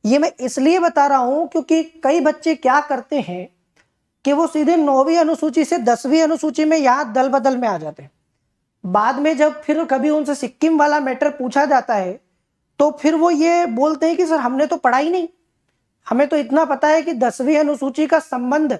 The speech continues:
दल बदल से है।" सही है, सही है आप लोग, लेकिन किसी जमाने में दसवीं अनुसूची का संबंध सिक्किम से था, ये आपको पता होना चाहिए।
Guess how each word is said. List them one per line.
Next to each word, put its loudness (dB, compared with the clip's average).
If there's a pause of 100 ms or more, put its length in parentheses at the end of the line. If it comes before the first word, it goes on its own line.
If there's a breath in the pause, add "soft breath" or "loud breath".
दल 0
बदल -2
से -2
है।" -6 (420)
सही 0
है, -10 (960)
सही 2
है 2
आप -2
लोग, -2 (220)
लेकिन 0
किसी 0
जमाने -2
में -2
दसवीं 0
अनुसूची -4
का 2
संबंध -4
सिक्किम -2
से -2
था, 0
ये -2
आपको 0
पता -2
होना 0
चाहिए। -14